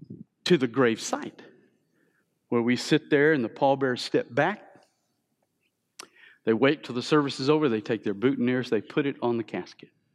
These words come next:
You know what I've never seen in forty years? <laughs>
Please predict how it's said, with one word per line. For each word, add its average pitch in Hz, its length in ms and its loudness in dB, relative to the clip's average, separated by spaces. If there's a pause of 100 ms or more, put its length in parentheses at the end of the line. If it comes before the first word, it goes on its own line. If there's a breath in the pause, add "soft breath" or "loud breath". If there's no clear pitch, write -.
(1300)
You 214 60 6
know 294 60 8
what 277 120 4
I've 156 80 4
never 131 240 2
seen 160 260 4
in 135 100 2
forty 123 280 -4
years? 120 220 -6 (2250)
<laughs> - 120 -2